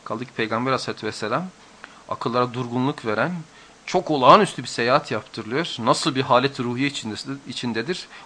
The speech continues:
Bu arada kapısına, penceresine dikkat edecek durumda değildir herhalde Peygamber Aleyhisselatü Vesselam. Ama sorulunca cevap vermekte son derece önemli.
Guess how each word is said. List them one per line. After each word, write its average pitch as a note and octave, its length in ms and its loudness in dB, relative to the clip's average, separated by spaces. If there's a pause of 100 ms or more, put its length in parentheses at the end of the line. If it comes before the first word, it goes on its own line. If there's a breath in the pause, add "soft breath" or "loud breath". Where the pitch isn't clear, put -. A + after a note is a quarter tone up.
(100)
Bu B2+ 80 4
arada C3+ 260 6
kapısına, C3+ 420 2
penceresine C3 600 0
dikkat B2+ 240 -6
edecek C3+ 260 -6
durumda C3 300 -2
değildir B2 320 0
herhalde G2 320 0
Peygamber G2+ 280 -4
Aleyhisselatü G#2 280 -4
Vesselam. D#3 340 -2 (560 loud breath)
Ama B2+ 100 2
sorulunca E3 680 6
cevap D#3 400 8
vermekte C3+ 640 2 (120)
son D#3+ 360 0
derece A2+ 280 -2
önemli. D#3+ 360 0